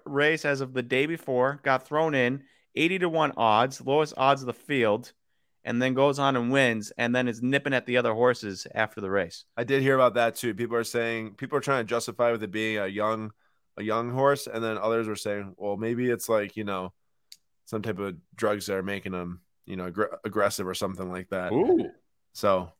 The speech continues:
Speaker 2: I guess we'll find out soon.
Speaker 1: Hey, what happens if it gets popped for drugs, but you won money on it from, from, like, a casino?
Speaker 2: Yeah,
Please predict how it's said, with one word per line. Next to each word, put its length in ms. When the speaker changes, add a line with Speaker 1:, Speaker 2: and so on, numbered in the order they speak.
Speaker 2:
I 40
guess 200
we'll 100
find 240
out 140
soon. 280
Speaker 1:
Hey, 120
what 180
happens 380
if 100
it 80
gets 200
popped 320
for 80
drugs, 580
but 180
you 160
won 380
money 400
on 220
it 180
from, 400
from, 560
like, 180
a 60
casino? 480
Speaker 2:
Yeah, 140